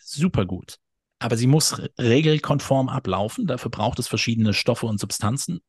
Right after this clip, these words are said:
Und sie sollte nicht gehemmt werden, weil danach kommt Wundheilung und Regeneration. Und die ist quasi damit eingeschränkt. So, das heißt, ich hemme unter Umständen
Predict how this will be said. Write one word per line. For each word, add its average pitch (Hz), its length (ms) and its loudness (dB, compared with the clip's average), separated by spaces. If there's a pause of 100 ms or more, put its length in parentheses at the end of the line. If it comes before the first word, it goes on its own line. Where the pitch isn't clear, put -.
Und 123 160 0
sie 123 60 0
sollte 131 260 2
nicht 135 140 0
gehemmt 139 320 2
werden, 113 220 0
weil 110 140 -2
danach 113 540 -2
kommt 131 300 -4
Wundheilung 110 720 2
und 110 220 -4
Regeneration. 104 720 -2 (520)
Und 113 180 -8
die 131 140 -2
ist 131 160 -4
quasi 113 340 -4
damit 104 260 0
eingeschränkt. - 560 -12 (340)
So, 110 120 4
das 110 180 0
heißt, 147 200 0
ich - 200 -6
hemme 156 180 6
unter 123 240 2
Umständen 127 580 -2